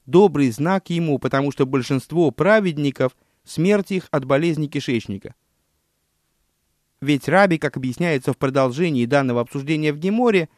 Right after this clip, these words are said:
страдал именно от кишечных болезней. И необходимо добавить к этому и объяснить,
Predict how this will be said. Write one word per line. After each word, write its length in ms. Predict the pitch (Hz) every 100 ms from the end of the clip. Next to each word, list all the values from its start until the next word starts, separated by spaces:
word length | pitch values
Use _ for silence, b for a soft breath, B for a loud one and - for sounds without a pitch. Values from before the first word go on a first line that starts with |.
| _ _
страдал 560 | - 151 147 160 202 190
именно 420 | 190 196 180 165
от 100 | 147
кишечных 460 | 156 180 160 139
болезней. 480 | 120 120 104 92 - _ _ _ _ _ _ _ _ _ _ _ _ _ _ _ _ _ _ _ _ _ _ _ _ _ _ _ _ _ _ _ _ _ _ _ _ _ _
И 80 | 165
необходимо 580 | 170 160 - 156 202 202
добавить 580 | 151 143 143 202 185 -
к 60 |
этому 400 | 143 113 120 123
и 140 | 131 143
объяснить, 800 | 131 135 143 - 220 220 -